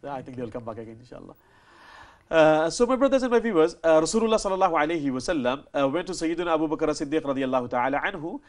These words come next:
Speaker 2: and they hid in the cave of Thawr for three days.
Speaker 1: Mm-hmm.
Speaker 2: And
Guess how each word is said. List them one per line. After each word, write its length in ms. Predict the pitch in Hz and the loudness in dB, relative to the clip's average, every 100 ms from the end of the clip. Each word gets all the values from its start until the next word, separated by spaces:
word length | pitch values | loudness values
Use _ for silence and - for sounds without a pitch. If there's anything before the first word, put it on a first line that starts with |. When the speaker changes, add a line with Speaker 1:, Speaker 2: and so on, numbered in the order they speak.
| _ _ | _ _
Speaker 2:
and 420 | 196 214 208 196 156 | 0 2 0 -4 -4
they 180 | 196 | -2
hid 280 | 147 185 240 | -2 -2 -4
in 260 | 220 202 175 | -4 -8 0
the 100 | 165 | 0
cave 300 | - 196 185 | 0 -4 -2
of 100 | 147 | -6
Thawr 360 | - 180 165 147 | -4 0 0 0
for 180 | 147 | -2
three 260 | 160 175 185 | -6 -6 -6
days. 420 | 139 113 95 - | -4 -6 -10 -14
Speaker 1:
Mm-hmm. 180 | 156 135 156 _ _ _ _ | -14 -14 -18 _ _ _ _
Speaker 2:
And 420 | 156 160 160 151 | 2 4 2 -4